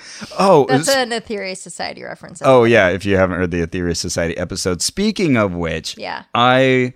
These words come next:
Speaker 1: felt so much that Paul from the Aetherius Society would have done
Speaker 2: Yes.
Speaker 1: so well
Speaker 2: Yeah.
Speaker 1: within this organization.
Speaker 2: Yes.
Speaker 1: Even though he's a little more extroverted,
Speaker 2: Uh-huh.
Speaker 1: I think they would have loved him.
Speaker 2: Yeah, I think his,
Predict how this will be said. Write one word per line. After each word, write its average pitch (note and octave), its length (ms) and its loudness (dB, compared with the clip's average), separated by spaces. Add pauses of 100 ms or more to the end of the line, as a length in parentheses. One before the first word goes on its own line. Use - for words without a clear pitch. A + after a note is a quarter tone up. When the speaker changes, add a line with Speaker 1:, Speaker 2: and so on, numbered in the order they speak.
(140)
Speaker 1:
felt A2 360 0
so E3 300 2
much F#2+ 340 -2
that - 240 -8
Paul E2+ 680 -2
from B2+ 220 0
the B2 120 4
Aetherius G2 360 -2
Society E2+ 560 -6
would G#2 260 -2
have G#2+ 160 -6
done F#2+ 240 -4
Speaker 2:
Yes. - 220 -8
Speaker 1:
so C#3+ 420 0
well E2+ 540 -2
Speaker 2:
Yeah. C#4 340 0
Speaker 1:
within A2 280 2
this G2 160 -4
organization. F#2 560 -2
Speaker 2:
Yes. G2 120 -2
Speaker 1:
Even E3 160 2
though E3 120 4
he's D#3 240 -2
a D3+ 40 2
little C#3 220 0
more C3 160 0
extroverted, D3 800 -6
Speaker 2:
Uh-huh. G#3 300 -8 (260)
Speaker 1:
I G#2+ 80 -2
think A2 180 -2
they G#2 120 2
would F#2 180 -2
have E2 140 -10
loved A#2 720 -2
him. D2+ 280 -10
Speaker 2:
Yeah, A3 400 -4
I A3 120 -8
think G#3+ 400 -14 (160)
his, G3 480 -12